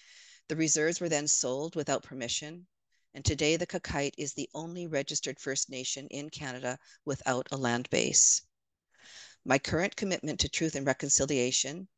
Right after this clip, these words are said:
is to hire an elder or other knowledge keeper to share Indigenous approaches to land stewardship with my Girl Guide unit. My commitment to self-education has started with reading A Knock on the Door,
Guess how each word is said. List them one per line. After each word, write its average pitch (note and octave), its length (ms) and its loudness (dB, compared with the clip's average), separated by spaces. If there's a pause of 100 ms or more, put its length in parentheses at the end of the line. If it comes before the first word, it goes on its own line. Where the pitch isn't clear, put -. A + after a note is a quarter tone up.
(220)
is D#3+ 140 2
to F3 100 -2
hire E3 300 2
an D#3+ 100 -4
elder C3 560 -2
or - 180 0
other E3+ 200 0
knowledge D3 360 0
keeper C3+ 420 -4
to - 120 -4
share D#3 240 2
Indigenous D#3+ 560 -2
approaches - 460 -4
to - 100 -2
land D3 320 -2
stewardship C#3 640 -2
with C3+ 120 -6
my C3 160 -6
Girl C#3 200 -4
Guide B2 240 0
unit. - 440 -8 (640)
My C#3+ 100 2
commitment E3 540 -6
to F3+ 100 0
self-education D#3 1040 2 (380)
has D3+ 120 2
started D#3 360 4
with D#3 160 2
reading D3+ 300 4
A C#3+ 40 2
Knock C#3+ 300 2
on E3 80 4
the E3+ 80 2
Door, C#3 480 4